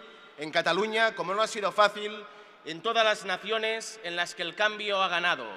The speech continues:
en los que la izquierda que defiende la libertad de los pueblos ha conseguido y ha sido, les ha sido otorgado por la ciudadanía el liderazgo. Hemos venido a cambiar las cosas,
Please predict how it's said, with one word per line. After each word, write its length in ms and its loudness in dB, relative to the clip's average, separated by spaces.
en 140 -4
los 220 -2
que 100 -2
la 80 2
izquierda 760 0
que 100 -8
defiende 440 0
la 100 6
libertad 420 2
de 100 -2
los 160 -4
pueblos 640 -2
ha 140 2
conseguido 880 -2
y 60 0
ha 80 2
sido, 440 0
les 200 0
ha 40 -2
sido 120 -2
otorgado 600 0
por 180 4
la 120 6
ciudadanía 800 0
el 160 -2
liderazgo. 540 -6
Hemos 260 4
venido 240 4
a 60 6
cambiar 360 6
las 200 6
cosas, 720 -4